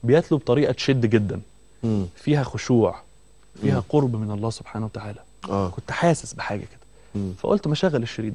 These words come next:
Speaker 1: ده".
Speaker 2: مم.
Speaker 1: وشغلته، وكانت سورة الزمر.
Speaker 2: و-، وأنت مع، مع أصحابك يعني؟
Speaker 1: آه.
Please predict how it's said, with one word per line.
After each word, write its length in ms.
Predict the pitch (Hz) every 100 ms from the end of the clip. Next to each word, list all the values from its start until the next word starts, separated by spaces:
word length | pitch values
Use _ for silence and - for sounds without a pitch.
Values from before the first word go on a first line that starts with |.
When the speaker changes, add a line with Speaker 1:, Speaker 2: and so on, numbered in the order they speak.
| 135
Speaker 1:
ده". 60 | - - - -
Speaker 2:
مم. 60 |
Speaker 1:
وشغلته، 520 | 101 104 123 165 - 170 - - -
وكانت 320 | 117 160 147
سورة 260 | - 160 139
الزمر. 400 | 113 107 117 98 - - -
Speaker 2:
و-، 60 | 110
وأنت 340 | 98 143 131
مع، 360 | 117 107 107 107
مع 160 | 110
أصحابك 540 | 110 - 143 165 202 -
يعني؟ 140 | 117
Speaker 1:
آه. 160 | 113